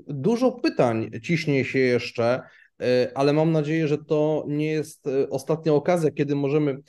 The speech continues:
porozmawiać, no bo czas nas goni. Jakbym miał podsumowywać naszą rozmowę,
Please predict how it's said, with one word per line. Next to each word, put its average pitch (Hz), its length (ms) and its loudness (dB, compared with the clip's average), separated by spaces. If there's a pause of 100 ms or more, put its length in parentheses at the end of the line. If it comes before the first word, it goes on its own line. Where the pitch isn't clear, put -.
(200)
porozmawiać, 139 540 0
no 156 100 0
bo 147 240 0 (380)
czas 156 200 0
nas 147 180 0
goni. 156 400 2 (140)
Jakbym 151 640 0
miał 156 240 0
podsumowywać 190 680 -2
naszą 135 320 0
rozmowę, 120 600 0